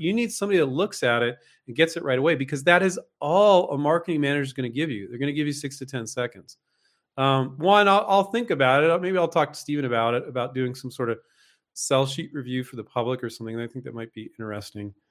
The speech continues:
Um, but n-, making no promises there 'cause it's incredibly ridiculous time, ridiculously time consuming. And to be honest with you, I don't know if I have time for that right now. I've, seems like I have barely time to breathe half the time.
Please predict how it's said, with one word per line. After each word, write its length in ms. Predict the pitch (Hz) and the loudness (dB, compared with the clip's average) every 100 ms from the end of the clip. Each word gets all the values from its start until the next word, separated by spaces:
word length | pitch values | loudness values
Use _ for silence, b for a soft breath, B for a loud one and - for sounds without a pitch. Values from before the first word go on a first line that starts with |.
| _ _ _ _ | _ _ _ _
Um, 380 | 110 107 101 98 _ _ _ _ _ _ _ _ - - | -6 -4 -6 -8 _ _ _ _ _ _ _ _ -12 4
but 220 | 131 135 | 6 6
n-, 420 | 139 160 139 143 139 | 4 2 4 6 6
making 320 | 143 147 139 | 6 6 4
no 160 | 135 | 4
promises 580 | 135 139 131 127 117 110 | 4 4 4 2 -2 -2
there 180 | 117 117 | 2 2
'cause 160 | 117 127 | 2 0
it's 160 | 135 160 | 0 0
incredibly 800 | 160 - 139 135 139 131 131 117 | 0 0 4 6 6 2 0 0
ridiculous 720 | 117 110 127 120 131 123 123 | -4 -4 -4 -2 0 -2 -2
time, 300 | 127 120 117 - _ - 101 | -4 -2 -4 -14 _ -20 -14
ridiculously 640 | 143 127 120 139 135 120 117 | -6 -4 -4 0 0 0 -6
time 240 | 135 123 | -4 -4
consuming. 380 | 117 110 113 107 B B B - | -6 -6 -6 -6 B B B -12
And 100 | 131 | -4
to 60 | |
be 100 | 135 | 0
honest 260 | 139 139 139 | 2 2 -4
with 100 | 123 | -4
you, 80 | 120 | -2
I 40 | |
don't 240 | 131 131 - - | 0 -2 -6 -8
know 320 | 123 127 127 | -2 6 8
if 120 | 123 | 8
I 40 | 113 | 4
have 160 | 101 | 2
time 260 | - 120 117 | -2 -2 -2
for 100 | 113 | -2
that 160 | 107 113 | -6 -4
right 180 | 110 113 | -8 -6
now. 220 | 107 107 | -4 -2
I've, 100 | 110 _ _ _ _ _ _ | -4 _ _ _ _ _ _
seems 240 | - 135 123 | -10 -6 -4
like 100 | 117 | -2
I 60 | |
have 140 | 104 101 | -2 0
barely 260 | 113 110 | -2 0
time 220 | 110 123 107 | -4 -6 -6
to 80 | |
breathe 340 | 98 107 110 104 | -8 -6 -4 -4
half 220 | 101 95 | -8 -8
the 80 | 101 | -16
time. 280 | 104 95 | -14 -14